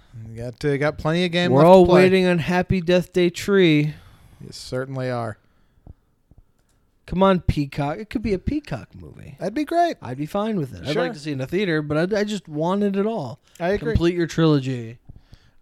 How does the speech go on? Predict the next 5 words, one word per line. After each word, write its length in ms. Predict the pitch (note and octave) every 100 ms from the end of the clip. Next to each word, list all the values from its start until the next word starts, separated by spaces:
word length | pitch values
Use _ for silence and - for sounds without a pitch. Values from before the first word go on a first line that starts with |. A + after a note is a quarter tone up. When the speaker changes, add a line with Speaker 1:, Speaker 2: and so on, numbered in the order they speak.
| -
Speaker 1:
I, 540 | D#3 D#3 D3 D3 C#3+ - _ _ _
your 160 | E3 E3
second 360 | - G#3 F#3+ D#3
film, 400 | D3+ C3 C3 C3+
I, 600 | - C#3 C3+ C3 C3